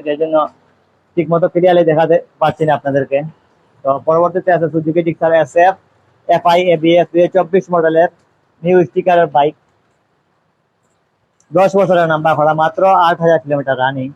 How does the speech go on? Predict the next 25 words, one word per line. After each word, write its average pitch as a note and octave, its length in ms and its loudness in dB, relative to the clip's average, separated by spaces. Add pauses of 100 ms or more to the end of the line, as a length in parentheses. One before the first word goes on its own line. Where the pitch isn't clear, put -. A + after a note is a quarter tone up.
(140)
একদম D#3 240 -2 (100)
ফ্রেশ, D#3 240 2 (220)
এফআই D#3+ 220 0 (140)
এবিএস, D#3+ 400 0 (1600)
চব্বিশ F#3 320 2 (120)
মডেল, E3+ 280 2 (500)
টিয়া E3 240 2
কালার D#3 200 2 (120)
স্টিকার, D3 320 0 (400)
নতুন E3+ 260 -2 (420)
বাইক, D3 180 0 (100)
একদম F3+ 300 0 (320)
নিউ F3+ 200 2
কন্ডিশনের E3 500 0
বাইক, C#3+ 200 0 (720)
দশ F3+ 200 2
বছরের E3+ 360 2
নাম্বার C#3+ 280 0
করা, B2+ 140 0 (1040)
Suzuki C#3+ 340 -4
Gixxer D3 260 -2 (100)
এসএফ, D3+ 280 0 (260)
এফআই D3 240 0 (180)
এবিএস, D3 420 0 (840)
and D3+ 180 0